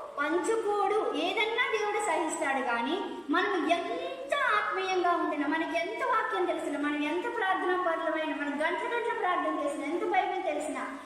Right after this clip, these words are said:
ఒకవేళ కానీ నేను నాతో ఎదుటి వ్యక్తిని తూకం వేసుకుని నేను ఒక్క మాట వాళ్ళని వేలు పెట్టి చూపి తిరస్కరించి తృణీకరించానా, బస్ అయిపోయింది అంతే. దేవునితో ఎదురొడ్డి పోరాడి ఎవడండి నిలవగలడు?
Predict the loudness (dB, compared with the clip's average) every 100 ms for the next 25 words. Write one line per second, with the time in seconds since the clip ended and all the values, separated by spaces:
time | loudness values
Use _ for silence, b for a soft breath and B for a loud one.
0 | B -2 0 2 4 6 4 2 0 0
1 | 0 2 2 2 2 2 2 0 0 0
2 | -2 -2 -2 -2 -2 2 2 2 2 2
3 | 0 -2 0 0 0 0 0 -2 0 2
4 | 2 2 2 2 2 0 0 2 2 2
5 | 0 0 -2 -2 -2 -2 -2 -2 -2 0
6 | -2 -2 0 0 0 0 0 0 -2 -2
7 | -2 -4 -8 -12 -4 -2 -2 -2 -2 0
8 | 0 -2 -4 -8 -14 -18 -20 -20 -20 -20
9 | -20 -20 -20 -20 -20 -20 -20 -20 -20 -20
10 | -20 -20 -20 -20 -20 -20 -20 -20 -20 -20
11 | -20 -20 -20 -20 -20 -20 -20 -20 -20 -8
12 | -4 -2 -2 -2 -2 0 0 0 0 -2
13 | -2 -2 -2 -2 -2 -2 0 0 0 0
14 | 0 0 0 -2 0 -2 -4 -8 -12